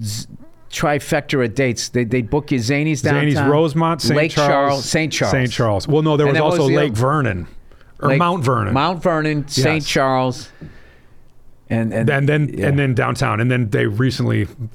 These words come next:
Speaker 2: Mount Vernon closed, and then they would do the,
Speaker 1: Ah.
Speaker 2: uh, the Rosemont Club opened up. But,
Speaker 1: Dude,
Speaker 2: uh,
Speaker 1: those, that was a classic,
Speaker 2: yeah.
Speaker 1: classic run. But my thing was, I just like s-, being such, like, a sports fan and everything. I loved,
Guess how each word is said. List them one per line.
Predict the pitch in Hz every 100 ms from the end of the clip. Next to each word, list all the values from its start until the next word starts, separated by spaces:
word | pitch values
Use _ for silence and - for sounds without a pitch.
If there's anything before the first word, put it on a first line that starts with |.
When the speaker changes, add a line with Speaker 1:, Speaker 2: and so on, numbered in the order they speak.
| -
Speaker 2:
Mount | 139 127
Vernon | 117 147 127
closed, | 135 120 117 110
and | 117
then | 120
they | 117
would | 110 98
do | 113 107
the, | 101
Speaker 1:
Ah. | 107 104 98 90 -
Speaker 2:
uh, |
the | 120
Rosemont | 110 131 120 107 104
Club | 127 98
opened | 98 98 101
up. | 92 - - - - - - -
But, | 127 110
Speaker 1:
Dude, | 117
Speaker 2:
uh, | 117
Speaker 1:
those, | 139 143 98
that | 139
was | 143 120
a | 104
classic, | - - - 123 120 120 - 101 - - - -
Speaker 2:
yeah. | 113 104 95 - -
Speaker 1:
classic | - 123 117 - 101 -
run. | 101 92 82 - -
But | 143
my | 151 175
thing | 160 135
was, | 120
I | - 131
just | 131 127 131
like | 117 107
s-, | - - - - - - - - -
being | 143 127
such, | 110 131 113
like, | 123 117
a |
sports | 107 - 123 123
fan | - 113 104
and | 104
everything. | 98 - 101 98
I | 110
loved, | 117 110 113 92 -